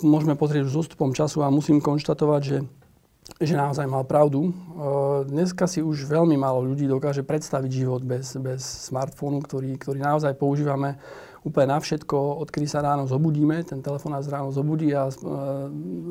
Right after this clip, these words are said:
častokrát s ním aj, e, zaspávame. Takže, e, ešte, ešte horšie si to podľa mňa dokážu predstaviť ľudia, ktorí tú dobu pred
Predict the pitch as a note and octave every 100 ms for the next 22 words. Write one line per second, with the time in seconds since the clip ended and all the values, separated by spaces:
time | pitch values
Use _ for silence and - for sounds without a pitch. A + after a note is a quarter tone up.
0 | F3 D#3 D3+ D3 D#3 C#3+ C#3+ C#3+ C#3+ D3
1 | D3 C#3+ C#3 C#3 F3+ C#3+ C#3+ C#3+ C#3+ C#3
2 | C#3 C#3 - C#3+ C#3+ C3+ D#3 G3+ - -
3 | - - - - _ - C#3 C#3+ C#3 C#3
4 | C#3 C3+ - D#3 C#3+ D3+ D3+ D#3 D#3 -
5 | F3+ F#3+ G#3 F3+ E3+ D3 E3+ F3+ D3+ D3
6 | D3+ D3 D3+ D3+ D3+ D3+ D#3 D#3 D#3 D3
7 | C#3+ C3 C#3+ D3+ D3+ D3 C3+ D3+ D3 C#3+
8 | D#3 D#3+ C#3+ D#3+